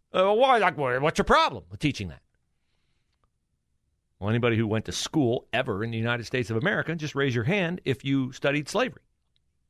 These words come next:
Every hand is up. Put it back on the steering wheel as you drive home, please. So that was a lie. Now the denial is,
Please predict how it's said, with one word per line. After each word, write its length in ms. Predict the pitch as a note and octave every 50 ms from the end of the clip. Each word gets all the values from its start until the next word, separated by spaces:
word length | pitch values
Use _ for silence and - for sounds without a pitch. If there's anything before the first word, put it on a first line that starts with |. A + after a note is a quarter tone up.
| _ _ _ _ _ _ _ _ _ -
Every 240 | A3+ G3 E3+ E3 C3+
hand 260 | G#2+ B2+ G#2 F2+ F#2+
is 120 | F#2+ -
up. 240 | G#2 F#2+ - - - - - _ _ _ _
Put 140 | - D#3 D3+
it 100 | D3+ A#2
back 240 | - C3 A#2 A2+ -
on 100 | B2+ A#2
the 60 | A#2
steering 320 | G#2+ - - A#2+ A2 A2+
wheel 220 | G#2+ G2+ F#2+ A2+ B2
as 80 | G#2+
you 60 | A2+ A2
drive 280 | - G#2+ G2 F#2+ F#2+
home, 140 | E2 G2 G2
please. 300 | - - G#2+ A2 - - _ _ _ _ _ _ _ _ _ _ _ _ _ _ _ _ _ _ _ _ _ _ _ _ _ _ _ _ _ _ _ _ _ _ _ _ _ _ _ _ _ -
So 160 | - G3 G#3
that 180 | A#3+ C4+ D4
was 100 | C#4+ F#3
a 60 | C3 C#3
lie. 320 | F#2+ C#2+ - - - - _ _ _ _ _ _ _ _ _ _ _ _ _ _ _ _ _ _ _ - - - _ _
Now 680 | - D3 F3+ B3 C#4+ D#4+ E4+ D4 G#3+ D#3+ F3 G3+ G#3 - _ _ _ _ _ _ -
the 960 | A#2 A2 B2 F3 F3 E3 D#3 D#3 D3+ D3 C#3+ C3+ C3 B2 A#2+ A2+ G#2 - - _ _ _ _ _ _ _ _ _ _ _ _ _ _ _ _ _ _ _ -
denial 560 | B2+ C3 E3+ E3 D#3 C#3+ C3+ C3 C3 B2 C3 C3+
is, 180 | C#3 D3 -